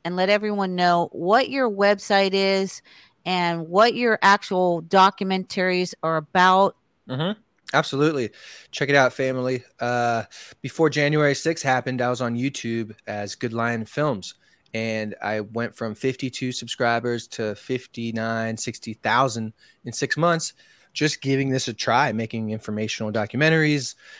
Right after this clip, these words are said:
Speaker 2: about theories and sometimes real stuff. Um, for example, my first movie is called Swamp, um, and that was the, uh, history of elite child sex trafficking.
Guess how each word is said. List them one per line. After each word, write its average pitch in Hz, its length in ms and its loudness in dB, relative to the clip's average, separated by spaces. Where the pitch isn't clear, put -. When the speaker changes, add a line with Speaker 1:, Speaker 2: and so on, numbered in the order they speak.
Speaker 2:
about 113 480 -2
theories 151 600 2
and 113 100 -4
sometimes 120 640 -4
real 117 220 -4
stuff. - 440 -8
Um, 110 420 -4
for - 80 -6
example, 120 360 -2
my 113 120 -4
first 131 400 -2
movie 120 480 -2
is - 320 -6
called 113 320 -2
Swamp, 113 580 -4
um, 107 500 -6
and 104 380 -6
that 113 160 0
was 113 160 -6
the, 117 360 -4
uh, 101 400 -6
history 127 320 -4
of 110 100 -4
elite 110 380 -6
child 120 400 -4
sex - 240 -6
trafficking. 113 580 -6